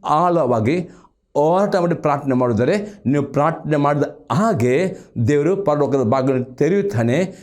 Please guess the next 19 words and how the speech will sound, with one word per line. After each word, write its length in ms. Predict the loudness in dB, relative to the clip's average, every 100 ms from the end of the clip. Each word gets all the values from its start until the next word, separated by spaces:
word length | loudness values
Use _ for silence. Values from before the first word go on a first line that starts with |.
| -6 0
ನೀವು 140 | 2
ಏನು 280 | 2 2 2
ಬೇಡುತ್ತೀರೋ, 460 | 2 0 2 0
ಪ್ರಿಯ, 220 | 0 0 0
ಎಫೆಸದವರಿಗೆ 720 | 0 -2 0 0 0 0 0
ಬರೆದ 120 | 0
ಪತ್ರಿಕೆ 560 | 0 0 0 0 -2 -4 -16 _
ಮೂರನೇ 760 | 0 2 2 2 2 0 -2 -8 -2
ಆದ್ಯದಲ್ಲಿ 440 | 0 2 2 2 0 -6 -4 -2
ಇಪ್ಪತ್ತನೇ 460 | -2 0 0 0
ವಾಕ್ಯದ 360 | 0 0 0 0
ಹೀಗೆ 160 | 2
ಬರೆಯಲ್ಪಟ್ಟಿದೆ, 840 | 2 0 0 0 0 0 -2 -8 -20 _ _
"ನಮ್ಮಲ್ಲಿ 760 | -2 0 2 2 2 2 0 -2
ಕಾರ್ಯ 340 | -2 0 2 0
ಸಾಧಿಸುವ 580 | 0 0 0 0 -2 -6 -4
ತನ್ನ 200 | -2 0
ಶಕ್ತಿಯ 420 | 0 -2 0 -2
ಪ್ರಕಾರ 300 | 0 0 0